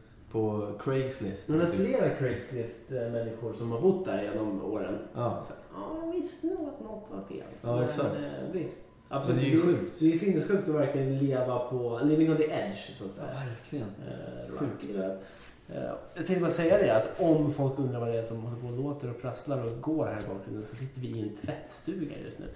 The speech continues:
Speaker 1: Ja, just det.
Speaker 2: Det kan vara skönt med lite kontext.
Speaker 1: Ja, det, det har vi ju
Speaker 2: Så här
Speaker 1: faktiskt.
Speaker 2: tjugo minuter in i
Speaker 1: Ja.
Speaker 2: avsnittet ungefär. Eh, ja, okej, men Prag i alla fall. Du var där. Du har
Speaker 1: Prag i
Speaker 2: varit
Speaker 1: alla
Speaker 2: där
Speaker 1: fall.
Speaker 2: förr, du tycker om stan.
Speaker 1: Ja, jag var ju där.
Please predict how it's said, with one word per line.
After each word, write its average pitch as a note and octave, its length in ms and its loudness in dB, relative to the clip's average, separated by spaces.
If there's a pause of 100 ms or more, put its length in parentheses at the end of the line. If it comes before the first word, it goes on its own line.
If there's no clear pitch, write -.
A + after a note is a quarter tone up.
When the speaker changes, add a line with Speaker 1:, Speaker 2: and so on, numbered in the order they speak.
Speaker 1:
Ja, B2 160 4
just - 220 4
det. - 60 -4
Speaker 2:
Det - 40 -6
kan C#3 100 -4
vara C3+ 100 -2
skönt A#2 140 -6
med A2+ 100 -8
lite - 120 -14
kontext. - 680 -4
Speaker 1:
Ja, C3 340 4
det, C#3+ 320 6
det D3+ 60 2
har D#3+ 60 4
vi E3 140 2
ju C3+ 60 2
Speaker 2:
Så - 100 -4
här - 140 -4
Speaker 1:
faktiskt. A#2 300 -2
Speaker 2:
tjugo C3+ 360 0
minuter B2 340 -4
in A2+ 160 -2 (200)
i - 100 -6
Speaker 1:
Ja. A#2 240 2 (180)
Speaker 2:
avsnittet - 280 -6 (160)
ungefär. C3 260 -4 (680)
Eh, - 60 -10 (440)
ja, - 380 4
okej, - 180 0
men C#3 220 0
Prag - 300 6
i - 100 -2
alla - 100 -4
fall. - 200 -6
Du C3+ 60 -2
var E3 160 0
där. D3+ 260 2
Du B2+ 60 2
har D3+ 80 8
Speaker 1:
Prag D#3 100 10
i D3+ 40 6
Speaker 2:
varit C#3 80 4
Speaker 1:
alla E3 100 4
Speaker 2:
där E3+ 60 2
Speaker 1:
fall. - 160 -2
Speaker 2:
förr, E3 480 2
du D#3 140 2
tycker D3+ 380 -2
om D3 220 4
stan. B2 440 0
Speaker 1:
Ja, C#3+ 480 8
jag D#3 100 8
var E3+ 180 6
ju D#3+ 140 6
där. A2+ 380 6